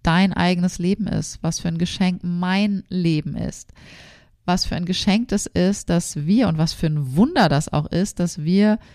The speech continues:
hier jetzt gerade zu dieser Zeit zeitgleich in diesem Universum existieren. Ja, überleg doch mal, was das für ein Phänomen ist, dass wir jetzt gerade hier zusammensitzen <laughs> sozusagen,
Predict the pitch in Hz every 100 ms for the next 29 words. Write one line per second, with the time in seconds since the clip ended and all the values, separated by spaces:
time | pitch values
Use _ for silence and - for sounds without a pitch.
0 | _ - - 190 202 196 - 165 202 -
1 | - 190 165 165 170 - 165 185 185 196
2 | - - 160 156 160 - - - 208 208
3 | - 160 165 170 - 170 165 165 156 165
4 | 156 156 170 180 - - - - - -
5 | - 175 160 _ _ _ _ _ - 160
6 | 196 175 165 175 208 202 175 156 160 -
7 | 175 - 165 - 160 151 151 220 180 -
8 | 165 - 160 165 - 208 - 208 185 175
9 | 170 - 175 165 170 202 170 - 147 202
10 | - 180 165 151 - 196 151 147 143 156